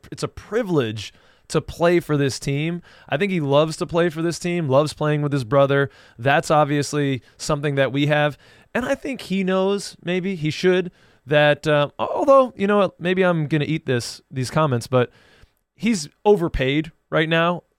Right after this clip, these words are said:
from what he would have got on the market in the summer. Um, his production is,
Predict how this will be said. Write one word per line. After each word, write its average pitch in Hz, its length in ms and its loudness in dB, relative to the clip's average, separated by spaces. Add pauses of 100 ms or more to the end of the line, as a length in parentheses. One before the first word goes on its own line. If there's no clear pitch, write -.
(100)
from 156 160 0
what 147 160 2
he 156 100 0
would 147 160 2
have 113 160 -4
got 135 340 2
on 131 200 -2
the 120 80 -4
market 123 500 -2 (260)
in 135 180 -4
the 123 60 -2
summer. 135 520 -4 (400)
Um, 131 460 -2 (100)
his 185 200 2
production 170 800 -2
is, 143 460 -4